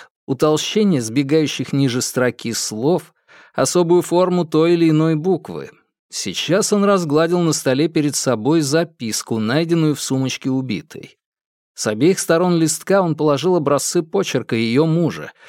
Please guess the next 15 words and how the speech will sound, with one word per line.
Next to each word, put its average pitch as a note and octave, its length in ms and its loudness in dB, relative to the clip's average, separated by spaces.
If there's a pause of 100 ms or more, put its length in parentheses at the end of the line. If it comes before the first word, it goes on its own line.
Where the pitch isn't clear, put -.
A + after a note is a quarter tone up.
(160)
которые D3 400 2
удалось C3+ 520 2
раздобыть B2 540 -2
полицейским. - 800 -6 (260)
Письмо D#3 320 -2
подозреваемого A#2+ 920 -2
к - 120 -12
матери, D#3+ 420 2
написанное D3 580 0
во C#3 100 4
время C3+ 280 0
отпуска C3 440 -4
в - 40 -4
Саут-Энде. B2 840 -2 (500)
Интересно, B2+ 840 0